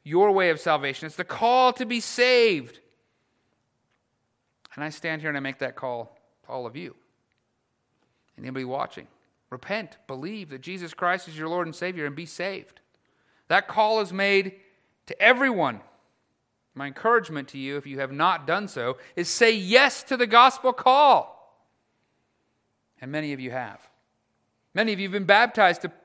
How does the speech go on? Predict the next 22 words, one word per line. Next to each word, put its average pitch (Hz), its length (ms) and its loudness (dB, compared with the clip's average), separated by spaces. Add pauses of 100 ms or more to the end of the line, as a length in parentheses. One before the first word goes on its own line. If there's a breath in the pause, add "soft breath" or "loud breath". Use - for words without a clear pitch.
to 190 100 -4
say, 196 220 4
"Look, 262 200 4
this 233 180 0
is 240 120 -6
what's 214 200 0
happened 220 380 2
in 254 160 2
me. 226 140 0
Now 226 160 4
I'm 247 80 0
gonna 220 140 0
prove 262 300 2
it 277 80 -6
to 254 80 -8
the 254 80 -2
rest 254 220 2
of - 60 -18
the 262 80 0
world. 269 400 6 (200 loud breath)
I've 202 280 4
been 254 320 0